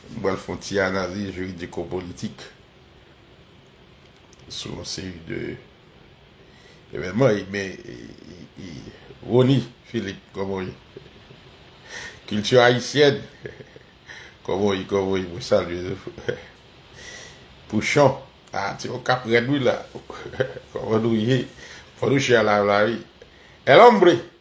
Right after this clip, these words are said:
vous salue nous toutes, vous salue nous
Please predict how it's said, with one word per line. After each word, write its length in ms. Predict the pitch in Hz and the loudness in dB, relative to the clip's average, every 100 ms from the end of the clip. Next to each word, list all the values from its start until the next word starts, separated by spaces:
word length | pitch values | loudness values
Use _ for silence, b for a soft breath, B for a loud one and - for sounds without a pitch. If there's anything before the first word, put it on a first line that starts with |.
| _ _ _ _ _ _ _ _ _ _ _ - - | _ _ _ _ _ _ _ _ _ _ _ -20 -6
vous 120 | 104 | -4
salue 420 | - 120 98 95 | 4 4 4 0
nous 100 | 98 | -6
toutes, 480 | 101 117 107 - - - 98 | -8 -10 -10 -14 -16 -18 -16
vous 60 | |
salue 320 | 95 95 92 | -8 -6 -6
nous 180 | 92 92 | -10 -14